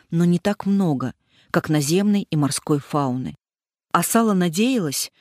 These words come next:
что в Альмагесте тех, кто может себе это позволить, ещё поджидает бульон с кровью, костным мозгом, сердцем, с пряными травами. А она могла себе это позволить. Теперь могла.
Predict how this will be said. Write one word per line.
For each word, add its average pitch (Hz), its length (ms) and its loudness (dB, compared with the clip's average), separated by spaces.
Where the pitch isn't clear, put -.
что - 180 -4
в 165 60 4
Альмагесте 170 640 2
тех, - 240 -2
кто - 200 -2
может 165 280 0
себе 156 280 0
это 151 120 -4
позволить, 147 640 -6
ещё 180 300 2
поджидает 180 640 -2
бульон 165 460 0
с - 100 -8
кровью, 185 500 -2
костным 139 380 -4
мозгом, 165 500 -2
сердцем, 147 680 -2
с - 100 -12
пряными 139 400 0
травами. 127 560 -2
А 147 160 0
она 143 160 2
могла 143 360 0
себе 120 280 -6
это 120 140 -10
позволить. 120 640 -8
Теперь 143 560 -4
могла. 120 460 -6